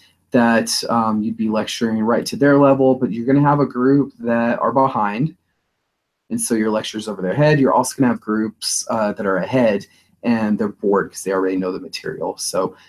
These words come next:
so be, um, be, be careful about how, how you use those mini lectures if you go forward to it. And class time should not be spent, um, going over homework.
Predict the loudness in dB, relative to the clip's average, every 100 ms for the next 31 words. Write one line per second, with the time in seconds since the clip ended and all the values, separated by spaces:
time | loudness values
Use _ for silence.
0 | _ -2 2 4 6 6 6 4 4 2
1 | 4 2 0 0 0 -2 -2 -2 -4 -4
2 | -6 -8 -12 -12 -12 -12 -14 -10 -10 -10
3 | -14 -16 -14 -10 -10 -4 -2 0 0 -2
4 | -2 -4 -14 -20 -2 2 4 4 6 4
5 | 6 6 8 8 6 4 0 _ -4 -4
6 | -4 -4 0 2 0 -6 -10 -8 -6 -6
7 | -8 -6 -6 -4 -6 -8 -8 -10 -8 -8
8 | -8 -10 -10 -8 -10 -14 -20